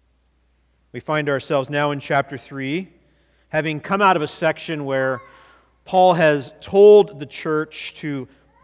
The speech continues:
put off certain things, vices, if you will. We find ourselves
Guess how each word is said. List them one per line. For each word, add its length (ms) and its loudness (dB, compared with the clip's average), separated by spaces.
put 200 -2
off 320 4
certain 360 -10
things, 480 -14
vices, 800 -2
if 160 -20
you 100 -20
will. 260 -20
We 140 -10
find 400 -2
ourselves 800 0